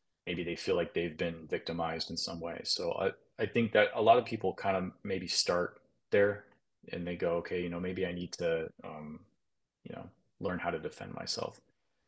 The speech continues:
Um, that was, and that was a small part of why I, I did it, you know, um, why I started training.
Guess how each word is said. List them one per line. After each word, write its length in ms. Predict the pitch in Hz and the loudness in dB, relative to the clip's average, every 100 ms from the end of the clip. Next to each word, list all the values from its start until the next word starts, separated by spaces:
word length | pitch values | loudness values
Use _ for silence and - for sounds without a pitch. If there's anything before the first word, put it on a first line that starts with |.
| _ _ _ _ _ _ | _ _ _ _ _ _
Um, 400 | 87 85 82 - - _ _ _ _ _ _ - | -2 -2 -2 -8 -14 _ _ _ _ _ _ -6
that 340 | 110 120 - | 8 8 8
was, 540 | 104 101 - - - - _ _ _ _ _ _ _ _ _ - | 4 6 6 4 2 -12 _ _ _ _ _ _ _ _ _ -2
and 140 | 117 | 8
that 100 | 120 | 10
was 120 | 123 | 10
a 40 | 110 | 6
small 320 | - 104 98 | 4 6 6
part 260 | - 101 | 6 6
of 100 | 98 | 6
why 320 | 95 95 95 95 | 4 4 4 2
I, 340 | - 95 95 - | 2 0 0 -4
I 80 | 98 | 2
did 200 | 98 98 | 4 4
it, 200 | 98 - _ | 2 -2 _
you 80 | 95 | -4
know, 260 | 95 92 92 | 0 0 0
um, 420 | 87 85 82 82 - | 0 0 -2 -10 -8
why 140 | - 87 | 2 4
I 40 | |
started 300 | - 92 90 | 4 2 0
training. 440 | - 95 90 90 | -2 -2 -2 -4